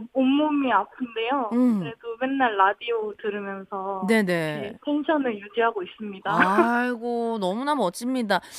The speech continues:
Speaker 2: 그래도 이렇게 또 뭐 내일 뭐 단체 주문도 있고 정말 많은
Speaker 1: 네.
Speaker 2: 양의 만두를 빚으시느라 힘들지만
Speaker 1: 네.
Speaker 2: 예, 또 그만큼 보람도 있고 많이 행복하시죠?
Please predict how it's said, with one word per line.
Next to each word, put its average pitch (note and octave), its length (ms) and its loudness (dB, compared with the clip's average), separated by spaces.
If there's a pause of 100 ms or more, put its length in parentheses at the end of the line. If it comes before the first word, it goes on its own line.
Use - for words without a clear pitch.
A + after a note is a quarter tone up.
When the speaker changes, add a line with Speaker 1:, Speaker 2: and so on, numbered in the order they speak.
(180)
Speaker 2:
그래도 C#4+ 440 4
이렇게 B3 200 0
또 C4+ 280 0
뭐 A3 180 2
내일 A3 240 4
뭐 G3+ 240 -2
단체 G#3 400 0
주문도 B3 420 -2
있고 G3 840 2
정말 G#3+ 260 -2
많은 F#3+ 340 4
Speaker 1:
네. D4 60 4
Speaker 2:
양의 G3+ 360 2
만두를 F3+ 380 -4
빚으시느라 F#3+ 560 -4
힘들지만 E3+ 1160 0
Speaker 1:
네. G#3 500 -4
Speaker 2:
예, E3+ 200 2
또 C#4 120 -4
그만큼 C4 400 0
보람도 C#4 400 4
있고 A3+ 300 -4
많이 G3+ 540 -2 (160)
행복하시죠? C#4 960 2